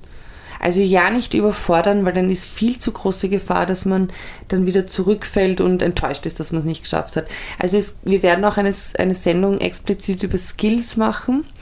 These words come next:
Es gibt vieles, ihr könnt's im Internet recherchieren, es gibt viele Erfahrungsberichte, das sind so die Sachen, die ich mache, oder auch ein Positiv-Tagebuch schreiben.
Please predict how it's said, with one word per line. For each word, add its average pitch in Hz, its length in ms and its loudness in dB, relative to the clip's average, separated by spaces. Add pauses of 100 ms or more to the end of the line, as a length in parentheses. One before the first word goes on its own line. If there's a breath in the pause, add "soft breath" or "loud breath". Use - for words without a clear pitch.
(760 loud breath)
Es - 200 -2
gibt 262 260 0
vieles, 240 720 2
ihr 208 100 0
könnt's 208 280 0
im 220 120 0
Internet 220 460 0
recherchieren, 202 920 2 (400)
es - 140 -4
gibt 196 160 -4
viele 202 180 2
Erfahrungsberichte, 190 1400 0 (340 loud breath)
das 190 260 2
sind 202 200 0
so 196 120 0
die 190 120 0
Sachen, 185 800 0 (1200)
die 196 180 0
ich - 160 0
mache, 247 340 2
oder 175 200 6
auch 170 100 0
ein 180 120 0
Positiv-Tagebuch 175 920 -2
schreiben. 143 520 -4